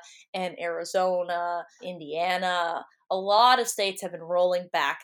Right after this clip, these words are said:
this policy. So some of the conventional wisdom that we might have where we sort of bring the public into the policy and therefore they have a, a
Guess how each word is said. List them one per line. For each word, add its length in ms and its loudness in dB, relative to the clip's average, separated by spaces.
this 200 -2
policy. 640 -4
So 300 2
some 260 -4
of 180 0
the 200 4
conventional 520 0
wisdom 320 0
that 100 -6
we 100 -12
might 220 -4
have 440 4
where 140 0
we 140 -8
sort 240 -10
of 100 -12
bring 220 -10
the 60 -10
public 420 -4
into 320 -2
the 60 -6
policy 520 -4
and 140 -10
therefore 300 -4
they 100 -6
have 180 -10
a, 500 -18
a 40 -20